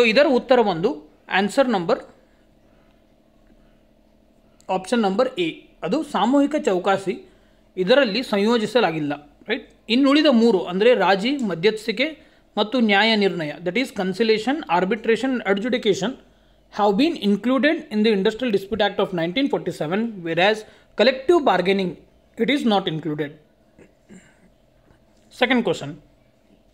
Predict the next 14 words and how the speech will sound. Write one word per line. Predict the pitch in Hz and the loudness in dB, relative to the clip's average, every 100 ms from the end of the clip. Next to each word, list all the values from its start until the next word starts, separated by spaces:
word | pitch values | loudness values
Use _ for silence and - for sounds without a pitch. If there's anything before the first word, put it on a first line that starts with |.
| _ - _ _ _ _ _ _ _ _ _ _ _ _ - - - 170 | _ -20 _ _ _ _ _ _ _ _ _ _ _ _ -20 -20 -14 -6
Do | 302 294 | -2 0
remember | 247 330 311 208 233 | 0 2 0 0 0
that | 220 196 | 0 2
I | 202 | 2
have | 240 208 | 2 2
named | 214 285 311 277 | 0 0 0 -2
the | - | -2
questions | 202 - 247 277 208 | -4 -2 -4 0 0
as | 233 - - _ 220 | 0 -4 -16 _ -2
ten, | 233 262 196 | 0 0 0
eleven, | 185 226 262 208 | 2 0 0 0
twelve, | 208 240 190 | -2 0 0
thirteen, | 190 196 160 147 - _ 190 | 0 0 -4 -8 -20 _ -2
because | 190 208 | 2 2